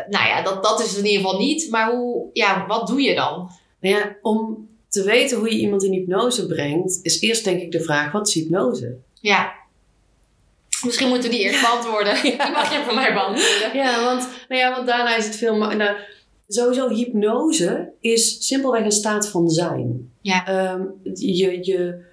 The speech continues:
Speaker 2: je brein zit dan op een, een theta-breingolf. Dus het is gewoon een ander,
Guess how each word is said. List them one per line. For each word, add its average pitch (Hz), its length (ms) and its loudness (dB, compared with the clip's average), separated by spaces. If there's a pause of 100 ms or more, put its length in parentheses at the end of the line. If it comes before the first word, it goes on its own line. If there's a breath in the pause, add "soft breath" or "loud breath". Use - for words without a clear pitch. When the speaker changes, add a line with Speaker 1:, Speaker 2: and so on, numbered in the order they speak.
(320 loud breath)
Speaker 2:
je 190 220 0
brein 190 400 2
zit 240 120 2
dan 202 200 0
op 190 140 -2
een, 185 160 0
een 175 200 -2
theta-breingolf. 220 1500 0
Dus 208 140 -2
het 202 80 -2
is 208 140 0
gewoon 202 160 -2
een 190 200 0
ander, 254 480 0